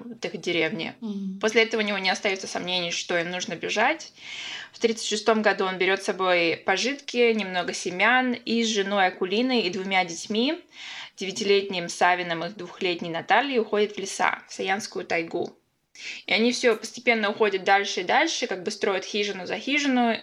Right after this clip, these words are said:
Speaker 1: пока не обосновались там, где нашли семью геологи. Остановились они неподалеку от берега горного притока реки Еренат, выстроили деревянную избу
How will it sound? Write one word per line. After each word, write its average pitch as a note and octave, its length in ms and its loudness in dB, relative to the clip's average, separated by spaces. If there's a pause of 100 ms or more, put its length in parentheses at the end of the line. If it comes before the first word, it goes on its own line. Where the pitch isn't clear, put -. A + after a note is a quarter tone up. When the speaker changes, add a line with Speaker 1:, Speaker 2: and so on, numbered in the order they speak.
(260)
Speaker 1:
пока A3 300 4
не G#3+ 120 0
обосновались G3 600 2
там, A3 280 2
где F3+ 560 2
нашли F#3 600 -2
семью F3+ 360 -6
геологи. D#3+ 600 -2 (1160)
Остановились B3 640 0
они G#3+ 200 2
неподалеку G3+ 640 2
от F3+ 100 2
берега F#3 440 2
горного F3+ 420 -2
притока F3+ 480 -2
реки E3+ 280 -6
Еренат, F#3 760 0 (460)
выстроили G3+ 440 0
деревянную F3 680 0
избу A3+ 380 0